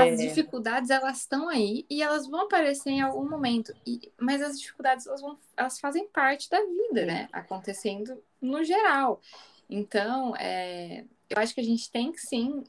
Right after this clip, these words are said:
Speaker 1: é, ter esse bom ânimo. Eu acho que ficar
Speaker 2: Uhum.
Speaker 1: focando como a maternidade é difícil o tempo todo
Speaker 2: É, não,
Speaker 1: é
Speaker 2: isso não é proveitoso.
Speaker 1: não é proveitoso. Eu acho que a gente tem que,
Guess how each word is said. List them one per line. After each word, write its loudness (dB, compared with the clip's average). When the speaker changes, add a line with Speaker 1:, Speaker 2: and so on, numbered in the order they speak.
Speaker 1:
é, -4
ter 4
esse 2
bom 0
ânimo. -2
Eu -8
acho -6
que -12
ficar -4
Speaker 2:
Uhum. -4
Speaker 1:
focando 2
como 0
a -6
maternidade -2
é -10
difícil -8
o -20
tempo -10
todo 0
Speaker 2:
É, 2
não, 2
Speaker 1:
é -2
Speaker 2:
isso -2
não 6
é 4
proveitoso. 4
Speaker 1:
não 0
é 2
proveitoso. 0
Eu 2
acho -2
que -8
a -4
gente 0
tem -2
que, -6